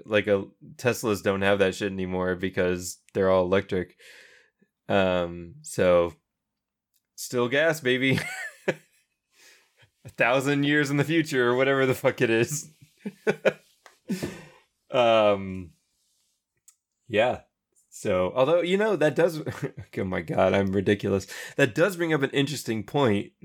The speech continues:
Does this use the same fuel as the, uh, as the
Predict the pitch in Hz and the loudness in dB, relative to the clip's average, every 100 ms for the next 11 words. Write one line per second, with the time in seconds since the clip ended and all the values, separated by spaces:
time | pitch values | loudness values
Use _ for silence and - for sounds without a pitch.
0 | 123 131 131 160 127 139 135 131 127 117 | -2 0 2 2 2 0 0 -2 0 0
1 | 104 120 107 101 98 98 98 92 95 90 | -2 0 2 2 2 2 2 4 2 -2
2 | 90 110 92 92 92 90 - _ _ _ | -6 -4 -4 -4 -6 -10 -16 _ _ _
3 | - 101 92 92 92 90 85 _ _ _ | -4 0 0 0 0 -2 -6 _ _ _
4 | _ _ _ _ _ 107 101 98 90 101 | _ _ _ _ _ 2 2 2 0 2
5 | 98 95 95 92 | 4 4 2 0